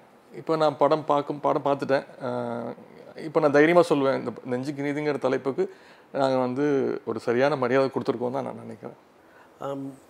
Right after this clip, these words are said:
Speaker 2: Article ஃபிஃப்டீனை பொறுத்த வரைக்கும் அதுல நிறைய சர்ச்சைக்குரிய காட்சிகள் உண்டு, வசனங்கள் உண்டு. ஆம், அந்த படம் வெளிவந்த சமயத்துல இந்தியா முழுக்கவுமே நிறைய சர்ச்சைகள் அதை ஒட்டி எழுந்தன. தமிழ்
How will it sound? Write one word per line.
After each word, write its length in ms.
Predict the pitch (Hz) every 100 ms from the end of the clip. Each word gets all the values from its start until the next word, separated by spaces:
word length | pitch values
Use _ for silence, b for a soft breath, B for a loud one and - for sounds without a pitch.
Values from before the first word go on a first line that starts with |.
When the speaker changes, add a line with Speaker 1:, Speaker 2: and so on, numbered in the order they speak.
| -
Speaker 2:
Article 360 | 143 185 214 214
ஃபிஃப்டீனை 300 | 190 175 170
பொறுத்த 240 | 160 156
வரைக்கும் 240 | 160 160 175
அதுல 140 | 143
நிறைய 560 | 127 135 185 190 185 147
சர்ச்சைக்குரிய 540 | 143 135 156 151 147
காட்சிகள் 380 | 139 135 - 131
உண்டு, 200 | 131 135
வசனங்கள் 440 | 123 - 151 139
உண்டு. 420 | 131 127 120 123 131 B B B B -
ஆம், 400 | 120 117 110 107 131
அந்த 140 | 123
படம் 240 | 135 160
வெளிவந்த 360 | 165 185 190 175
சமயத்துல 300 | 170 170 185
இந்தியா 320 | 160 160 180
முழுக்கவுமே 880 | 175 180 175 180 185 196 185 151 139 - -
நிறைய 240 | 147 160
சர்ச்சைகள் 300 | 147 127 143
அதை 120 | 135 127
ஒட்டி 160 | 123
எழுந்தன. 300 | 131 120 117 110 B B B _
தமிழ் 300 | 170 208 269